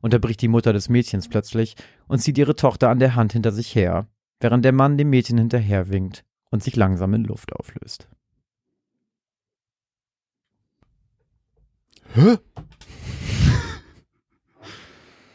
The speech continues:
Speaker 2: Okay, ich muss das mal ganz kurz ordnen. Das sind unterschiedliche Flugzeuge.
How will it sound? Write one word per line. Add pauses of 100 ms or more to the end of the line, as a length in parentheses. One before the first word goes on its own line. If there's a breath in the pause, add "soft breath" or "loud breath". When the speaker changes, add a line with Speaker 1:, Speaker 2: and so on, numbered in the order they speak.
(120 loud breath)
Speaker 2:
Okay,
ich
muss
das
mal
ganz
kurz
ordnen. (960)
Das
sind
unterschiedliche
Flugzeuge.